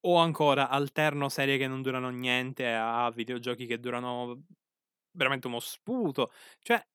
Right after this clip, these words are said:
c'è questa alternanza che dipende tantissimo da queste cose, ok? È un discorso che secondo me va affrontato, eh, eh, caso per caso.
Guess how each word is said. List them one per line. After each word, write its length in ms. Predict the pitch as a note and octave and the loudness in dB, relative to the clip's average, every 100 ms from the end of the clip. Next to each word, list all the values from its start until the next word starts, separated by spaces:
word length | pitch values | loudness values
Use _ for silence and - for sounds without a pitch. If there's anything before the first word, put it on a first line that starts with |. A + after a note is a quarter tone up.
| _ | _
c'è 180 | - C#4 | -4 -4
questa 640 | - A3 - D#3+ D#3 D3+ | 0 -4 4 4 6 4
alternanza 840 | D3+ G3+ - D3+ D3+ C3 B2 - C#3 | 4 2 0 -2 0 0 -2 -6 -6
che 100 | D#3 | -4
dipende 340 | G3+ A3 D3+ | -4 -2 0
tantissimo 920 | F#3+ F#3+ E3+ D#3 G3+ G3+ - D3 B2 | 0 -2 -2 -6 -6 -6 -6 -8 -6
da 120 | A#2+ | -6
queste 300 | A2+ A#2+ - | -4 -8 -8
cose, 380 | - A#2+ A2 G#2+ | -4 -4 -4 -6
ok? 400 | G#2 - D3 A2+ G#2+ _ _ _ _ _ | -6 -2 0 -2 -6 _ _ _ _ _
È 300 | A3 C4+ C4+ | 0 2 2
un 140 | A#3+ | 0
discorso 840 | A#3 A3 - A#3 - F#3+ F3 D#3 D3 | -2 0 2 2 0 0 4 4 2
che 100 | E3 | -2
secondo 400 | D3+ D#3+ D#3+ D#3+ | -4 -2 0 0
me 340 | E3 F3+ C#3+ B2 | 0 2 2 2
va 220 | D3 D#3 | 4 4
affrontato, 1200 | C3+ - D3+ D3 - D3+ D3 D3+ D3+ D3 D3+ B2+ | 2 -4 -4 -2 0 2 2 2 0 0 -2 -6
eh, 140 | B2+ - - | -12 -14 -14
eh, 240 | B2+ A#2 | -10 -6
caso 320 | - C#3 C#3 | 2 2 2
per 180 | - A2+ | -4 -4
caso. 480 | - B2+ A2+ A2+ | 2 2 2 -4